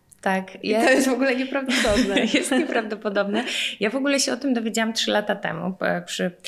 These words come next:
Speaker 1: moja suczka nie była wysterylizowaną suczką ze względu na bardzo, e, ciężki wypadek, który przeszła wiele lat temu.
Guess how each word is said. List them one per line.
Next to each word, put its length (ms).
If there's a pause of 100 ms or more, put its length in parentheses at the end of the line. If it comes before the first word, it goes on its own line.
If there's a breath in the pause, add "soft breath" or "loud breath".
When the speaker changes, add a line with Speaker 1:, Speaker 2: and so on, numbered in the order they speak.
(300 loud breath)
Speaker 1:
moja 240
suczka 300
nie 140
była 200
wysterylizowaną 880
suczką 400
ze 100
względu 380
na 360
bardzo, 300 (180)
e, 100
ciężki 360
wypadek, 420
który 180
przeszła 400
wiele 280
lat 220
temu. 200